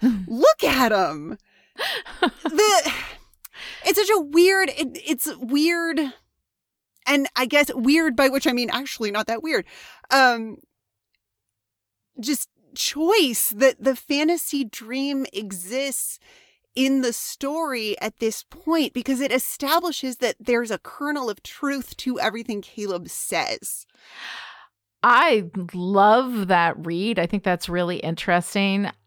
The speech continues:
Speaker 1: I think, <laughs> okay, I think it's extra textual. I don't think textually that is what they intended to do, but I think that that is what they ended up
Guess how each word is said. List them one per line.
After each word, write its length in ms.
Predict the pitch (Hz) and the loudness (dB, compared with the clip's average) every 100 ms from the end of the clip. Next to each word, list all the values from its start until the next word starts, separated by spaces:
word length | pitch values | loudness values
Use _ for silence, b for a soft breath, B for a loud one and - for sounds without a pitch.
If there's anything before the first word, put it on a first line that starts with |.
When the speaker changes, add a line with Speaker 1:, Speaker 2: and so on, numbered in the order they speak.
| _ 233 | _ 0
Speaker 1:
I 80 | |
think, 320 | 247 311 311 262 | 2 2 0 0
<laughs> 40 | |
okay, 460 | 240 - 220 180 196 B B B B | 0 0 2 0 -2 B B B B
I 120 | 262 | 0
think 260 | 262 427 466 | 2 2 2
it's 140 | 508 - | 0 2
extra 300 | 269 339 - | 0 0 -2
textual. 400 | 277 262 - 208 - | 2 2 2 0 0
I 60 | |
don't 340 | 214 277 415 - | 2 4 4 4
think 180 | 381 381 | 0 -2
textually 600 | - 339 - 269 247 226 | 0 0 0 2 4 4
that 240 | 214 214 | 4 4
is 100 | 208 | 4
what 160 | 214 220 | 2 4
they 140 | 214 | 2
intended 480 | 180 165 208 220 269 | 2 0 0 -2 -2
to 120 | - | -6
do, 220 | 262 302 | -2 0
but 140 | 320 233 | 2 2
I 80 | 190 | 2
think 260 | 233 220 | 0 0
that 320 | 226 202 170 | 4 2 2
that 240 | 165 202 208 | 0 2 4
is 180 | 208 185 | 2 2
what 220 | 190 190 | 0 2
they 200 | 190 180 | 0 0
ended 280 | 202 196 185 | 0 0 0
up 180 | 180 | -2